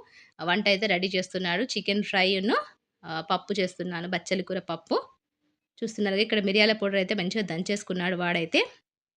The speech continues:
ఇక్కడ ఆయిల్ వేశాడు. ఆయిల్ వేసి హోల్ గరం మసాలా అన్నీ వేశాడు. ఇంకా వాడే చేస్తున్నాడు. కరివేపాకు వేశాడండి. అందులో కొద్దిగా వాటర్ ఉన్నాయి.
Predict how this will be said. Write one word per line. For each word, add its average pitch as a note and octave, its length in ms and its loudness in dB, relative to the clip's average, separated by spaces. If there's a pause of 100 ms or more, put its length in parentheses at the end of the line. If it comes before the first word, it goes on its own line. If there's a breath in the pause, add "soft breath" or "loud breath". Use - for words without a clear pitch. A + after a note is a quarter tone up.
(420)
ఇక్కడ G3 300 0
ఆయిల్ G#3 280 6
వేశాడు. G3 420 2 (100)
ఆయిల్ G3+ 260 8
వేసి G3 280 0 (180)
హోల్ A3 220 -2
గరం G#3+ 200 4
మసాలా G3+ 280 0
అన్నీ F#3 160 0
వేశాడు. F#3+ 440 0 (720 soft breath)
ఇంకా G3 180 -2
వాడే F#3+ 320 6
చేస్తున్నాడు. F#3+ 640 0 (1120)
కరివేపాకు A3+ 520 4
వేశాడండి. G#3+ 600 2 (200)
అందులో G3+ 280 0
కొద్దిగా F#3 320 -2
వాటర్ G#3 360 2
ఉన్నాయి. G#3 340 2